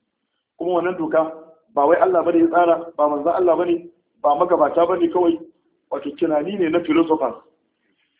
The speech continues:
To yaya za a yi a wajabta wa mutum sanin Allah ta hanyar philosophers, ta hanyar ilmul kalam? Shi ne Shehu Ɗan Fodiyo ya ce, "Sam, ba daidai bane shi ma," a cikin Iyawu Sunna.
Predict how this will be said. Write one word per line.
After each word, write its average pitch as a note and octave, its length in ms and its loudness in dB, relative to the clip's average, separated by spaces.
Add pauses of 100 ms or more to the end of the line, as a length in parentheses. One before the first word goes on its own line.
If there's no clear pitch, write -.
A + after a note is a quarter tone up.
(1080)
To D3+ 80 -6
yaya D#3 280 6
za G3 160 6
a F3+ 80 -2
yi F3+ 140 0
a C#3+ 80 2
wajabta E3+ 500 2
wa E3 120 4
mutum D3 360 -4
sanin E3+ 300 2
Allah D#3+ 240 2
ta C#3 80 -4
hanyar D#3+ 240 -2
philosophers, D3 640 0 (420)
ta D#3+ 140 -4
hanyar F3+ 240 -2
ilmul F#3 300 0
kalam? D3+ 480 0 (1120)
Shi - 120 -2
ne E3 100 0
Shehu F3+ 220 6
Ɗan D#3+ 140 2
Fodiyo E3+ 220 4
ya E3 140 0
ce, - 60 -6
"Sam, G#3+ 280 2
ba D3 100 4
daidai D3+ 240 -4
bane D3+ 220 -8
shi A#2+ 100 -14
ma," A#2 140 -12 (420)
a C3+ 80 -8
cikin E3 220 -8
Iyawu D3 300 4
Sunna. B2+ 240 -6